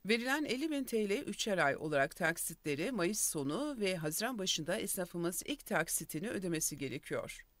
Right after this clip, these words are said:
On altı Mart'tan itibaren ülkemize ve tüm dünyaya yayılan covid on dokuz hastalığı nedeniyle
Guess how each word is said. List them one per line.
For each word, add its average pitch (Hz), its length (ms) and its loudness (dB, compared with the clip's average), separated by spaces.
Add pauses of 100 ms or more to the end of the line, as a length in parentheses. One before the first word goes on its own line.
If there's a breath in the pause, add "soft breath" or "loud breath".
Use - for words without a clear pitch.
On 208 120 2
altı 170 300 4
Mart'tan 156 480 2
itibaren 160 580 0
ülkemize 185 600 -2
ve 175 100 0
tüm 196 240 -4
dünyaya 165 360 2
yayılan 156 480 0
covid 202 280 -4
on 220 200 -2
dokuz 208 300 -4
hastalığı 151 460 0
nedeniyle 147 600 0